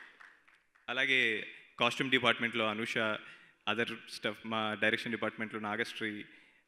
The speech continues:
ఆ, ప్రవీణ్, వీళ్ళందరూ లాస్ట్ టైమ్ పేర్లు తీసుకోవడం మర్చిపోయాను. Thank you so much, guys. మీరందరూ కలిసి ఈ సినిమాని చేశారు. Thank you so much. ఈ సినిమా ముఖ్యంగా ఆడియన్స్ దగ్గర నుంచి వస్తున్న రియాక్షన్,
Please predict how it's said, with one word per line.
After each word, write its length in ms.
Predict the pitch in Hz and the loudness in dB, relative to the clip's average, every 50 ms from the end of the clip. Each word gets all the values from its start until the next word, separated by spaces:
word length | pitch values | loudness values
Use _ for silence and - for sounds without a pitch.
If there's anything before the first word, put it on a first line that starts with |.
| - - | -12 -12
ఆ, 80 | 76 - - - _ _ _ _ - | -12 -12 -14 -20 _ _ _ _ -2
ప్రవీణ్, 380 | 110 110 117 120 113 107 107 - - - - _ _ _ _ - | 0 2 2 0 0 -2 -6 -14 -18 -20 -20 _ _ _ _ -2
వీళ్ళందరూ 560 | 120 113 117 113 117 127 131 131 127 127 120 | 0 0 2 2 4 4 4 4 2 2 2
లాస్ట్ 260 | 117 113 113 117 - | 2 2 0 0 -2
టైమ్ 140 | 127 120 - | -6 -4 -2
పేర్లు 180 | 110 113 113 | -2 -2 -2
తీసుకోవడం 300 | 113 113 - - 113 110 | -4 -6 -6 -6 -6 -6
మర్చిపోయాను. 380 | 107 101 - - - 110 113 143 - 117 | -6 -8 -8 -8 -8 -8 -8 -6 -6 -6
Thank 180 | 107 117 123 | -4 -4 -4
you 160 | 120 - - | -4 -2 -2
so 40 | 113 113 117 | -2 -2 -2
much, 160 | 110 - - | -4 -2 -4
guys. 140 | 107 101 - - - - | -4 -4 -4 -8 -10 -6
మీరందరూ 320 | 110 110 107 107 120 127 | -4 -2 0 2 2 0
కలిసి 340 | 123 - - 110 120 - 139 | 2 2 2 2 2 2 2
ఈ 60 | 123 | 2
సినిమాని 300 | 113 113 113 113 113 113 | 2 0 0 0 0 -2
చేశారు. 320 | 107 101 - 110 95 - 143 - - - - - - - - - - - - | -2 -4 -4 -6 -8 -8 -8 -12 -14 -16 -18 -18 -16 -14 -14 -14 -14 -14 -14
Thank 160 | 107 104 110 | -14 -12 -12
you 120 | 110 - 113 | -12 -12 -14
so 60 | 104 | -14
much. 160 | 104 123 - - - - - - - - - _ - - _ _ _ _ _ _ _ _ _ _ _ _ _ _ _ _ _ _ _ _ _ _ _ _ _ _ _ _ _ _ _ _ _ _ _ _ _ _ - | -14 -14 -14 -14 -14 -16 -16 -20 -20 -20 -20 _ -20 -20 _ _ _ _ _ _ _ _ _ _ _ _ _ _ _ _ _ _ _ _ _ _ _ _ _ _ _ _ _ _ _ _ _ _ _ _ _ _ -6
ఈ 80 | 143 | -4
సినిమా 280 | 135 147 147 156 165 175 | 0 2 2 2 2 0
ముఖ్యంగా 580 | 170 143 135 - - 165 165 160 170 175 175 156 - - - - - 117 | -2 -2 -2 2 2 2 4 4 4 4 4 2 -2 -8 -14 -10 -4 0
ఆడియన్స్ 380 | 123 135 151 160 170 170 - | 4 6 6 6 6 4 4
దగ్గర 200 | - 160 156 160 156 | 2 2 2 2 0
నుంచి 200 | 160 151 - 156 | -2 -2 -2 -4
వస్తున్న 320 | 139 - - - 143 139 135 127 123 120 117 113 110 104 - - - - - _ _ _ _ _ _ _ _ - 123 | -4 -4 -6 -4 0 2 2 2 2 2 2 0 -2 -6 -10 -14 -20 -20 -20 _ _ _ _ _ _ _ _ -14 -14
రియాక్షన్, 720 | 120 - - 127 131 151 160 156 - - 160 147 175 175 | -10 -6 -2 2 4 4 4 4 2 -2 -4 -4 -6 -8